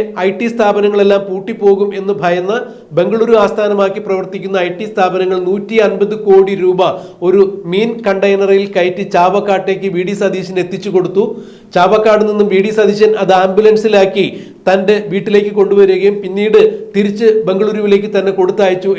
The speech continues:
എന്നുള്ള ഒരു ആരോപണമാണ് പി വി അൻവർ നിയമസഭയിൽ ഉന്നയിച്ചത്. അന്ന് പി വി അൻവർ വി ഡി സതീശനെതിരെ ഇത്തരം ഒരു ആരോപണം ഉന്നയിച്ചപ്പോൾ വി ഡി സതീശൻ നിയമസഭയിൽ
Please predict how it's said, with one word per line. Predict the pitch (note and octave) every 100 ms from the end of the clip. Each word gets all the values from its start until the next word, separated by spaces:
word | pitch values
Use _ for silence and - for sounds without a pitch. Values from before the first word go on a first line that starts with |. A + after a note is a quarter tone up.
| F3
എന്നുള്ള | F#3+ F#3 F#3 F3+
ഒരു | F3+
ആരോപണമാണ് | F3+ G3 G3 F#3+ E3+ F3 G3+
പി | F#3+ G3
വി | G3+ F#3
അൻവർ | F3 F3 F3 - -
നിയമസഭയിൽ | F3 F#3 F3 D#3 F3 E3+ F3
ഉന്നയിച്ചത്. | E3+ D#3 - G2+ F2+ - - _ _ E3+
അന്ന് | G#3 A#3+
പി | A#3 A#3+
വി | A#3+
അൻവർ | A#3 A3+
വി | A3
ഡി | A3 A3+
സതീശനെതിരെ | G#3+ G#3 G#3+ G#3+ G#3+ G3+
ഇത്തരം | G3+ G#3+ G3
ഒരു | F#3+
ആരോപണം | F#3+ G#3 G#3+ G3+
ഉന്നയിച്ചപ്പോൾ | G3 G3 G3+ G3 F#3
വി | F3+ G3
ഡി | G3+
സതീശൻ | F3+ - G3 F#3
നിയമസഭയിൽ | F#3+ G3+ G3 G3+